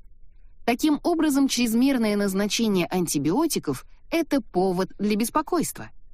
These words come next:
Самое правильное с медицинской точки зрения — убедиться, что антибиотики действительно нужны. Так, треть людей ошибочно полагает,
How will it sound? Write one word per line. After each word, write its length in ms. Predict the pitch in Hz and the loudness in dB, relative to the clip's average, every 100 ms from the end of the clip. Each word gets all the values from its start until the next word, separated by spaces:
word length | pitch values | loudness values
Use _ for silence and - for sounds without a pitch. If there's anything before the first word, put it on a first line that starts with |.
| - - - - - - - | -20 -20 -20 -20 -20 -18 -10
Самое 440 | - 196 175 175 | 0 2 4 2
правильное 580 | 170 208 196 165 156 151 | 2 0 2 2 2 0
с 80 | 151 | 0
медицинской 560 | 160 165 - 160 - 156 | 0 0 0 -2 0 -2
точки 320 | 165 160 - | -2 -2 -2
зрения — 460 | 214 330 330 320 302 - - | 0 2 4 2 0 -10 -2
убедиться, 680 | 220 190 180 277 294 175 | 0 2 2 2 2 -2
что 180 | 160 202 | 0 -2
антибиотики 800 | - 196 170 151 151 294 294 277 | 0 0 0 0 2 2 0 0
действительно 720 | 247 202 - 151 165 180 165 160 | 0 0 -2 -2 -2 0 0 2
нужны. 420 | 147 123 117 95 - - - - - - - | 0 -2 -6 -6 -12 -18 -18 -18 -18 -20 -4
Так, 280 | - 359 - - | 0 0 0 -6
треть 260 | 240 240 190 | 0 0 2
людей 380 | 202 214 359 330 | 0 4 2 2
ошибочно 600 | 262 - 254 202 - 190 | 0 2 2 2 0 0
полагает, 540 | 202 202 226 359 302 | 0 0 2 2 2